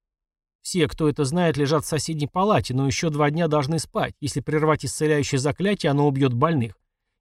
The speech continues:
Если согласны, к вечеру жёлтая звезда будет готова». К вечеру госпиталь был не то что вычищен,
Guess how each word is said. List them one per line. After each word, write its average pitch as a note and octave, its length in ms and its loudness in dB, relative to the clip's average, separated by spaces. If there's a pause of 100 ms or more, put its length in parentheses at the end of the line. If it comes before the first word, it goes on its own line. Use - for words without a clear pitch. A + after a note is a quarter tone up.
Если A3+ 180 -4
согласны, A#3+ 560 -2
к - 60 -8
вечеру F3 320 2
жёлтая F3+ 320 0
звезда C3 360 2
будет C3 240 0
готова». B2 500 -2 (1200)
К - 60 -16
вечеру C3+ 400 2
госпиталь C3+ 480 -2
был C3 200 2
не C3 120 2
то F#3 120 -4
что - 200 -4
вычищен, A#2+ 540 -2